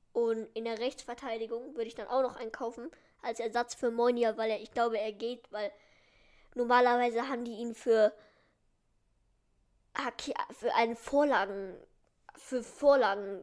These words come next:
geholt und ich, und er macht die nicht. Und Murray ist ja jetzt auch noch, ist ja jetzt kein schlechter, aber ob der den ganzes Jahr dann durchhaltet, ist jetzt auch die Frage.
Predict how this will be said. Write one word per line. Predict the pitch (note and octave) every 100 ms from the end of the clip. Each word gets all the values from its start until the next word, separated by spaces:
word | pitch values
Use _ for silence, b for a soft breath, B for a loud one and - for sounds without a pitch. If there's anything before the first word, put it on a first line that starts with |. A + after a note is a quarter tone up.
| - - -
geholt | G#3+ A3 A3 B3+ C4+ -
und | A3 A3 G#3 - _ _ _ _ _ _
ich, | A#3 - _
und | A3+ A3+
er |
macht | A3 C4+ -
die | B3
nicht. | A#3 B3 -
Und | G3 G3+ - _
Murray | A3+ A3+ G#3+ A3+ C4
ist | B3+ C4
ja |
jetzt | A#3 A3+ -
auch | A#3
noch, | B3 B3+ B B B B B
ist | A#3+
ja | B3 G3+
jetzt | A3
kein | - B3
schlechter, | A#3+ - B3 C4 A#3+ A3+
aber | G#3+ A3 G#3+ - _ _ _ _ _ _ _ _
ob | A#3 A#3
der | A#3
den | G#3+ A3
ganzes | A3+ A3+ A#3 -
Jahr | G#3+ G3+
dann | G#3+
durchhaltet, | G#3+ A3 - A#3 A3+ G#3
ist | - A3
jetzt | G3 E3
auch | G#3+
die | B3
Frage. | - - G3+ G3+